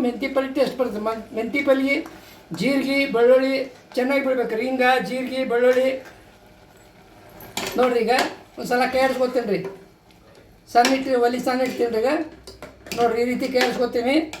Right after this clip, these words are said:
ಸ್ವಲ್ಪ ಜೀರಿಗೆ ಹಾಕ್ತೀನಿ ರೀ, ಒಂದು ಸ್ಪೂನ್ ಅಷ್ಟ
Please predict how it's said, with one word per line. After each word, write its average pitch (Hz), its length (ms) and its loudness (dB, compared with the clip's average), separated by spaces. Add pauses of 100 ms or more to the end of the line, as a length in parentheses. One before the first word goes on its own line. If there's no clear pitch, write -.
(240)
ಸ್ವಲ್ಪ 269 280 0 (600)
ಜೀರಿಗೆ 254 300 2
ಹಾಕ್ತೀನಿ 262 360 -2
ರೀ, 160 80 0 (1040)
ಒಂದು 240 180 2 (280)
ಸ್ಪೂನ್ 262 360 0
ಅಷ್ಟ 180 120 -2